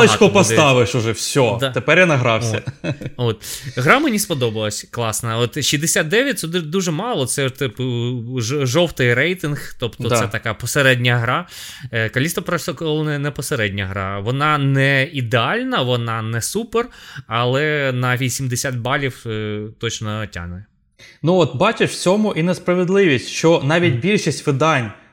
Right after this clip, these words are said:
Speaker 2: поставили зелені оцінки,
Speaker 1: Мгм.
Speaker 2: от, е, і, але так як якийсь I G N американський, просто I G N dot com, більше, напевно, важить на Metacritic по внутрішньому рейтингу, ніж I G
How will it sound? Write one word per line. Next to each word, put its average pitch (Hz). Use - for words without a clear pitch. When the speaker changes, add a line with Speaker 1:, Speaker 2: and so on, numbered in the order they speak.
Speaker 2:
поставили 139
зелені 165
оцінки, 117
Speaker 1:
Мгм. 127
Speaker 2:
от, 110
е, 120
і, 156
але 160
так 165
як 143
якийсь 151
I 160
G 135
N 143
американський, 151
просто 143
I 139
G 123
N 135
dot 139
com, 139
більше, 160
напевно, 147
важить 135
на 139
Metacritic 139
по 147
внутрішньому 139
рейтингу, 139
ніж 170
I 147
G 131